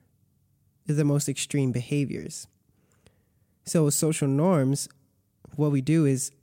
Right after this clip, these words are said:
take the actual data of what people are actually doing and present that to the people so that they know that it's actually normal to be healthy.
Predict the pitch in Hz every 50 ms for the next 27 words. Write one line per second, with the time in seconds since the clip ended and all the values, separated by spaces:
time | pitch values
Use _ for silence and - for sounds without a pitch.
0 | _ _ _ - - - 147 139 143 - 139 - - 123 139 147 151 - - -
1 | 156 143 135 131 120 123 127 127 131 135 131 131 - 143 139 131 131 135 123 -
2 | - - 156 143 - 139 135 127 113 135 143 - - - 135 123 123 156 175 175
3 | 147 127 127 135 156 - _ _ _ _ _ _ _ _ _ - 156 143 147 151
4 | 143 127 135 160 160 - 175 143 131 123 - - 143 135 127 - - 170 160 -
5 | 139 139 - 151 135 131 123 - - 127 127 127 131 139 135 127 120 117 117 -
6 | - _ _ _ _ _ _ _ _ _ _ _ _ _ _ - - 143 - -
7 | - - 117 139 156 156 - - 160 143 143 135 131 123 - - _ _ _ _
8 | _ _ _ _ _ _ _ _ _ _ _ _ _ _ - 147 139 139 151 190
9 | 226 202 151 135 127 135 143 - - - 185 151 135 143 135 131 135 143 156 -
10 | - - - 156 160